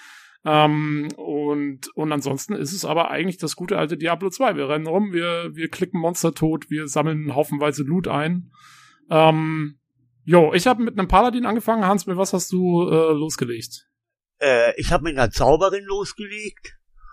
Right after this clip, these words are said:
Speaker 2: äh, was ich eigentlich fast immer mache, obwohl mein liebstes Charakter ist eigentlich die Amazone,
Speaker 1: Mhm.
Speaker 2: aber zum Start aus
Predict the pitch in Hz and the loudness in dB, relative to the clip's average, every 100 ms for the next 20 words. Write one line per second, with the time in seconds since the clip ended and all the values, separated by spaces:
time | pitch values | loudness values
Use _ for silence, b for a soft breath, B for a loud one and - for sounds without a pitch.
0 | B B B _ - 127 117 117 120 151 | B B B _ -12 -6 -2 -2 -2 -4
1 | - 120 123 - - - - - - - | -8 -10 -10 -8 -4 -4 -6 -4 0 0
2 | - - 151 151 151 147 120 110 98 - | -2 -10 -6 -4 -4 -6 -8 -4 -4 -4
3 | 170 190 220 202 - B B B B - | -8 -6 -4 -6 -8 B B B B -12
4 | - 120 127 117 113 117 - - - - | -4 -2 -2 -4 -4 -6 -8 -12 -12 -6
5 | 120 104 110 - - - - - - 127 | -4 -2 2 2 0 -8 -8 -6 0 0
6 | 131 123 - - 123 113 101 - 143 147 | -2 -10 -14 -10 -4 -2 -2 -2 -2 -2
7 | 92 101 147 _ B B B 147 156 143 | -4 -4 -6 _ B B B 0 2 4
8 | 151 151 - - 147 120 104 - - 117 | 4 2 -4 -4 -4 -6 -10 -10 -4 2
9 | 113 143 - - 123 117 - | 4 4 2 -8 -12 -12 -16